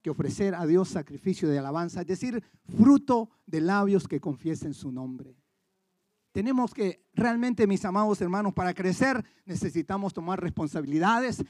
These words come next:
y necesitamos salir de nuestra zona de comodidad. Yo le he dicho a, a veces cuando voy a El Salvador, eh, o, eh, le digo, "Miren, allá la iglesia cri-, evangélica en Montreal realmente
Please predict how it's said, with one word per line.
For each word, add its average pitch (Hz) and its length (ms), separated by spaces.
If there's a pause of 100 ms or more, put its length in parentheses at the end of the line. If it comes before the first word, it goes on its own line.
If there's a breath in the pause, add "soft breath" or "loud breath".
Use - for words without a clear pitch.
(160 loud breath)
y - 80
necesitamos 190 880 (1700)
salir 220 560
de 185 100
nuestra 156 300
zona 165 380
de 131 120
comodidad. 127 560 (1040)
Yo 208 200
le 247 80
he 226 40
dicho 226 280
a, 156 260
a 165 60
veces 208 260
cuando 180 220
voy 196 140
a 196 40
El 175 80
Salvador, 165 640 (480)
eh, 143 260
o, 139 140 (280)
eh, 143 160
le 151 120
digo, 190 220
"Miren, 190 420 (680)
allá 180 260
la 190 140
iglesia 180 580
cri-, 151 240 (300)
evangélica 185 580
en 165 80
Montreal 185 380
realmente 175 580